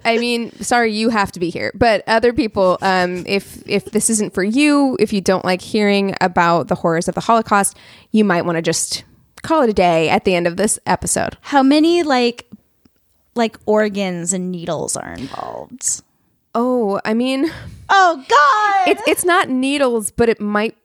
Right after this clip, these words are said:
Speaker 1: it's w-, worse,
Speaker 2: Oh,
Speaker 1: probably.
Speaker 2: no!
Speaker 1: Um, so, okay, let's, let's, let's jump
Speaker 2: Oh,
Speaker 1: right
Speaker 2: like,
Speaker 1: in.
Speaker 2: we were talking about Grey's Anatomy. I can't watch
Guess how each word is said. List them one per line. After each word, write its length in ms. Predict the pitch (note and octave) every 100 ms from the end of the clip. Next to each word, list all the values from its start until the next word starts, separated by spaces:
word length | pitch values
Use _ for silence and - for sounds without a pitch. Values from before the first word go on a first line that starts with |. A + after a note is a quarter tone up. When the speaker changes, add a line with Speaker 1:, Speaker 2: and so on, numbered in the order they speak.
| -
Speaker 1:
it's 300 | G#3 - - _ _ _ -
w-, 460 | G3 - - - _
worse, 840 | G3+ F#3+ G#3+ C4 F4 - - - - -
Speaker 2:
Oh, 200 | A4+ B4
Speaker 1:
probably. 340 | A#4+ A4 C#5 - B4+
Speaker 2:
no! 60 | B4 B3 A3 A#4
Speaker 1:
Um, 80 | A#3+
so, 180 | C#4+ B3
okay, 360 | E4 G#3+ D3+ -
let's, 320 | A#3 B3+ -
let's, 300 | C4 E4 - G#3+
let's 200 | B3 B3+
jump 220 | - C4 D4+
Speaker 2:
Oh, 20 |
Speaker 1:
right 160 | C#4+
Speaker 2:
like, 100 | A#3+ G#3+
Speaker 1:
in. 40 |
Speaker 2:
we 80 | G#4
were 80 | G#4
talking 240 | G4 F#4
about 160 | F#4 E4
Grey's 240 | D#4 D4
Anatomy. 380 | C4+ B3 C#4 D4
I 80 | C4+
can't 400 | - C#4+ C#4+ -
watch 520 | A3+ A3+ A3 A#3 -